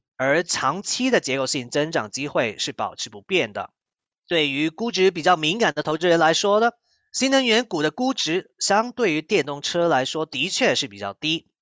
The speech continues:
另外，随着下半年行业基本面逐步的改善，新能源股或是再迎曙光。特别是光伏，由于上游成本高涨，影响到下游需求，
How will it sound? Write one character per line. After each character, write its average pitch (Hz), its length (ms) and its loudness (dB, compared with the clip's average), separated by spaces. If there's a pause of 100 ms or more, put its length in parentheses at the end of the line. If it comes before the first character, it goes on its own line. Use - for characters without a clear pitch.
(140)
另 151 200 -2
外， 143 260 4
随 139 300 -2
着 156 320 2
下 165 260 4
半 123 100 0
年 120 280 -2
行 135 200 0
业 175 120 2
基 202 140 -6
本 156 120 0
面 143 380 0
逐 165 240 -4
步 240 180 0
的 156 60 0
改 110 200 -2
善， 151 340 2 (440)
新 269 220 0
能 233 120 4
源 196 220 2
股 117 380 -6
或 165 260 0
是 131 420 -2
再 143 260 2
迎 120 260 -6
曙 110 240 -6
光。 135 340 -2 (340)
特 262 120 -4
别 247 120 2
是 254 120 -2
光 254 280 2
伏， 165 360 -4
由 143 200 2
于 165 240 0
上 196 280 4
游 147 160 0
成 - 180 0
本 143 140 -4
高 180 260 4
涨， 127 320 0 (140)
影 131 200 -8
响 123 240 0
到 120 260 2
下 143 220 2
游 110 140 -8
需 - 280 -8
求， 110 360 -6